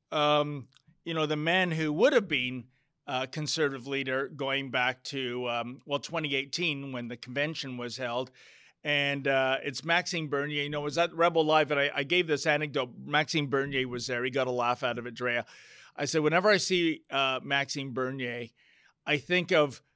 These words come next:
I think it's the best Star Trek episode ever filmed, The City on the Edge of Forever." And, you know, it's the one where McCoy goes back in time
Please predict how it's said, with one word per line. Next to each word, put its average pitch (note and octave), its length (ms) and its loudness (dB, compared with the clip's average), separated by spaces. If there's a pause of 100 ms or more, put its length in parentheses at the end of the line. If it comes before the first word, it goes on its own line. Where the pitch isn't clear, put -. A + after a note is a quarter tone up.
(120)
I A3 140 4
think G#3+ 180 2
it's F#3 160 4
the D#3+ 80 2
best E3 320 4
Star C#3+ 260 6
Trek C3+ 340 0
episode B2 500 -2
ever A#2 220 -6
filmed, A2+ 400 -8
The C3+ 240 -4
City D#3+ 360 2
on C#3 160 4
the C3 160 0
Edge B2+ 200 -2
of B2 100 -8
Forever." A#2 500 -4 (240)
And, G3 120 0
you A3+ 60 0
know, A3+ 120 2
it's G#3+ 160 0
the G#3+ 60 0
one A3 220 2
where G3 120 2
McCoy F3 800 0
goes D3 240 -4
back D#3 360 2
in D3 160 -2
time C3+ 440 -4